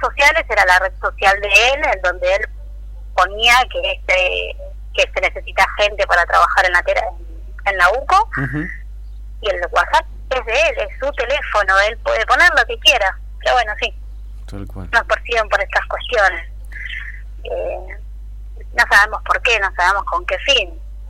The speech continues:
Speaker 1: Creemos y suponemos que es solamente para molestar,
Speaker 2: Mm.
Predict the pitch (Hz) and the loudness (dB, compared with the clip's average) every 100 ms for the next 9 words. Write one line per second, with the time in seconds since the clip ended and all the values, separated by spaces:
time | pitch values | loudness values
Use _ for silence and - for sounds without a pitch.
0 | - - - 277 294 330 320 233 220 220 | -14 -6 0 4 4 4 0 -2 -8 -2
1 | 208 254 262 - 214 - 220 214 - 202 | 2 2 0 0 -2 2 2 2 -2 -2
2 | 185 - - - 202 185 - - - 113 | 0 -2 -4 -2 0 0 -4 -12 -8 -8